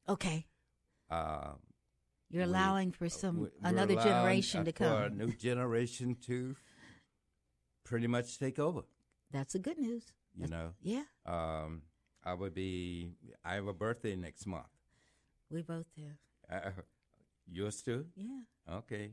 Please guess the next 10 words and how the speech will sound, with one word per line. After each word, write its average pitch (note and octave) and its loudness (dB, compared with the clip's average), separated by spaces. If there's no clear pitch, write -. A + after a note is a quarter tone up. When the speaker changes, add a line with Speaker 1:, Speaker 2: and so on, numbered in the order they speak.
Speaker 2:
In F2+ -6
Speaker 1:
Yeah. F#2 -2
Speaker 2:
May? C3+ -2
Speaker 1:
Yeah. F#3+ -8
Speaker 2:
Or F#2 -6
April? D2+ -8
Speaker 1:
May. F#3 -6
Speaker 2:
Okay. F2 -8
Well, A#2 2
uh, G#2+ 6